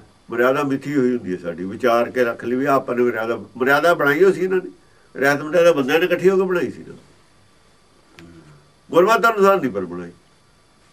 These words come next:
ਅਸਲ ਦੇ ਵਿੱਚ ਮਰਿਆਦਾ ਬਣਾਉਣ ਦੀ ਲੋੜ ਹੀ ਨਹੀਂ ਸੀ। ਮਰਿਆਦਾ ਬਣਾਉਣ ਦੀ ਲੋੜ ਹੈ ਮਨਮੱਤਾਂ ਵਾਲਿਆਂ ਨੂੰ,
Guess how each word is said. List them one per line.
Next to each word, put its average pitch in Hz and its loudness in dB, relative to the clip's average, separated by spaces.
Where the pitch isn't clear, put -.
ਅਸਲ 185 2
ਦੇ 233 4
ਵਿੱਚ 226 -2
ਮਰਿਆਦਾ 190 4
ਬਣਾਉਣ 180 4
ਦੀ 180 4
ਲੋੜ 127 4
ਹੀ 120 0
ਨਹੀਂ 104 -8
ਸੀ। 90 -16
ਮਰਿਆਦਾ 190 4
ਬਣਾਉਣ 214 2
ਦੀ 214 0
ਲੋੜ 190 4
ਹੈ 208 0
ਮਨਮੱਤਾਂ 123 -4
ਵਾਲਿਆਂ 90 -6
ਨੂੰ, 80 -16